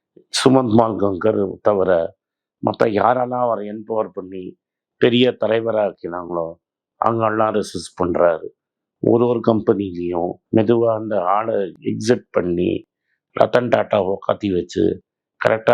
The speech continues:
ரத்தன் டாட்டாட்ட ஹேண்ட் ஓவர் பண்ணிட்டு தான் இறந்தாரு. So, இந்த பாஸ்ட் சக்சஸ்ல நான் தான் எல்லாத்தையும் பண்ணுவேன்னு நினைக்காம, ஒண்ணு மத்தவங்களுக்கு வாய்ப்பு கொடுக்கறது, ரெண்டாவது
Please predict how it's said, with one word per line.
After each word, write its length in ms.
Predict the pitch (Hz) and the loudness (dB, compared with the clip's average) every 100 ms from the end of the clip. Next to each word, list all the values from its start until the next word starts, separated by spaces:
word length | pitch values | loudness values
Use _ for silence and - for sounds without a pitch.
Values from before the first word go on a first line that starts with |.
| 113 | 2
ரத்தன் 280 | 110 117 113 | 0 0 2
டாட்டாட்ட 420 | 104 101 98 95 | 0 2 0 0
ஹேண்ட் 320 | 85 98 110 110 | 0 -2 -2 -2
ஓவர் 200 | 104 90 | -2 -4
பண்ணிட்டு 360 | 90 90 85 | -8 -8 -6
தான் 160 | 95 98 | -4 -2
இறந்தாரு. 540 | 90 87 87 85 - - _ _ - | -2 -2 -2 -2 -2 -10 _ _ 0
So, 120 | - 90 104 170 - _ _ | 0 2 -2 -4 -10 _ _
இந்த 120 | 120 107 | 2 4
பாஸ்ட் 380 | - 117 117 | 2 2 2
சக்சஸ்ல 600 | - - - 113 110 101 101 104 - - - - - | -2 0 2 0 2 2 4 2 -2 -10 -20 -20 -2
நான் 280 | 101 104 117 | 0 2 4
தான் 180 | 123 117 | 2 2
எல்லாத்தையும் 500 | 110 110 - 113 98 | 0 -2 -2 -4 0
பண்ணுவேன்னு 500 | 101 113 113 110 107 | -2 0 -2 -2 -4
நினைக்காம, 560 | 95 95 92 85 87 98 - _ _ _ - | -6 -2 0 0 0 -4 -6 _ _ _ 0
ஒண்ணு 300 | 107 113 120 120 | 2 4 2 2
மத்தவங்களுக்கு 540 | 107 - 110 110 87 95 | -2 -2 -2 -4 -2 -2
வாய்ப்பு 220 | 101 98 | -2 -6
கொடுக்கறது, 500 | 87 85 87 80 82 - _ 98 | -10 -8 -10 -6 -8 -10 _ 2
ரெண்டாவது 500 | 110 117 104 92 | 4 4 2 0